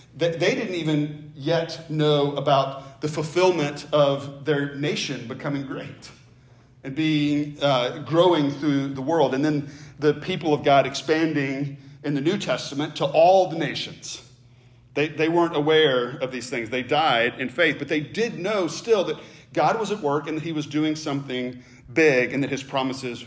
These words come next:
were sure and certain. We, we see as well in verse seventeen as, uh, Abraham is tested to offer up his son in, in sacrifice,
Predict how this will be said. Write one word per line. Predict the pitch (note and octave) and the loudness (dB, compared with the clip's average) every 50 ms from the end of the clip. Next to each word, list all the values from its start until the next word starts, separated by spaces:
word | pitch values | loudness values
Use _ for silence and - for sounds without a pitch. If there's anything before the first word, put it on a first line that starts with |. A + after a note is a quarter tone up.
| - - | -16 -14
were | B2+ B2 | -12 -12
sure | - - - - D#3+ D3 B2+ A#2 A2+ A2+ A2+ A2+ A#2 | -10 -10 -10 -6 -6 -4 -2 0 0 -2 -2 -4 -8
and | A2+ A2 | -10 -12
certain. | - - B2 A#2+ G2+ G#2 G2+ F2+ - - - _ _ _ _ _ _ _ _ _ _ _ _ _ - - _ _ - - | -10 -8 -8 -8 -8 -12 -16 -16 -20 -20 -20 _ _ _ _ _ _ _ _ _ _ _ _ _ -20 -20 _ _ -10 -6
We, | D3 C#3 C#3 C#3 C#3 | -6 -4 -4 -4 -4
we | C#3+ C#3+ C#3+ C#3+ C#3 | -2 -2 -2 -2 -4
see | - - D#3 D3 C#3+ C#3 | -6 -4 -2 -2 -2 -2
as | C3 C3+ | -4 -2
well | C3+ D3 D3+ D#3+ D3+ C#3 | 2 4 6 6 6 6
in | C3 B2+ | 4 2
verse | C3 B2+ - - | -2 -4 -4 0
seventeen | - D3 D3 C#3 B2+ - E3+ E3+ E3 D#3 C#3 | 0 0 0 0 -2 -2 0 2 2 2 0
as, | B2+ A#2 - - - - - - - _ _ _ | -2 -4 -8 -12 -16 -20 -20 -20 -20 _ _ _
uh, | - C3 B2 A#2+ A#2+ - | -2 -2 0 0 -2 -2
Abraham | C#3+ D#3 E3+ D#3+ D3+ C#3+ C#3+ C3 B2+ B2+ B2 C#3 D3 C#3+ - - | -2 0 0 0 0 0 0 -2 -2 -2 -2 -2 -2 -4 -4 -8
is | C3 C3+ - - | -10 -10 -10 -12
tested | - - E3 E3+ E3 - - C3 C3 - | -6 -4 -4 -4 -4 -6 -8 -8 -8 -6
to | E3 C#3+ | -6 -4
offer | C3+ C#3 E3 - - F3+ F3 E3 | 0 0 0 0 0 0 2 2
up | D#3 D#3+ | 2 0
his | D#3 D3+ C3 | -2 -4 -6
son | - - F#3+ F#3 D#3+ D3 C3+ C3+ C3 C3 | -6 -4 -2 0 0 2 0 0 -2 -4
in, | C#3+ C#3+ C#3 | -6 -6 -6
in | C#3 C3 C3 | -8 -10 -10
sacrifice, | - - F3 E3 F#3+ G3 - D#3 - - B2 A2 G#2+ A#2 A#2 - - | -6 -4 -2 -2 -2 -2 -4 -8 -6 -4 -4 -4 -4 -4 -6 -8 -14